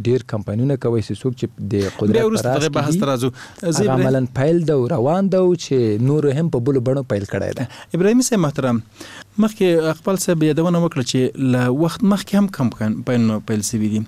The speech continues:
Speaker 2: د انتخاباتو قانون کې څه راغلي دي؟ د هغه خلکو لپاره جزا څه ده؟ او بله پوښتنه ده چې، ا، د دې لپاره چې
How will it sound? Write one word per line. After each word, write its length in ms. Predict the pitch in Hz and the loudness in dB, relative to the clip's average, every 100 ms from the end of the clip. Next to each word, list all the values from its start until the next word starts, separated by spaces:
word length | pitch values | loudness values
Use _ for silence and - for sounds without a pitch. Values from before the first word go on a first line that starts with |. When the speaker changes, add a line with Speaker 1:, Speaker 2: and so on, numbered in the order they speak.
| - - - | -10 -18 -2
Speaker 2:
د 80 | 175 | 0
انتخاباتو 500 | 170 190 220 226 190 175 | 0 0 0 0 -2 -2
قانون 260 | 156 175 180 | 0 2 0
کې 480 | - 165 160 143 - | 0 0 0 -4 -6
څه 80 | - 170 | -2 0
راغلي 320 | 117 107 110 104 | 0 0 0 0
دي؟ 80 | 113 | 0
د 160 | 123 | 0
هغه 140 | 147 143 | -2 -2
خلکو 260 | 156 147 127 | -4 0 -2
لپاره 260 | 127 123 107 | 0 -2 0
جزا 240 | 104 131 117 | 0 0 -2
څه 160 | - 101 | -4 -4
ده؟ 140 | 104 - - - - - | -4 -6 -16 -20 -20 -4
او 120 | 185 175 175 165 | 0 2 0 -2
بله 160 | 254 277 - | -2 0 -4
پوښتنه 300 | - 220 220 | 0 2 2
ده 60 | 208 | 0
چې، 440 | - 190 185 - - | 0 -2 -4 -20 -20
ا، 220 | - 170 156 | -6 0 2
د 40 | 170 | 2
دې 60 | 208 | 0
لپاره 240 | 190 175 | 0 -2
چې 120 | 165 | -4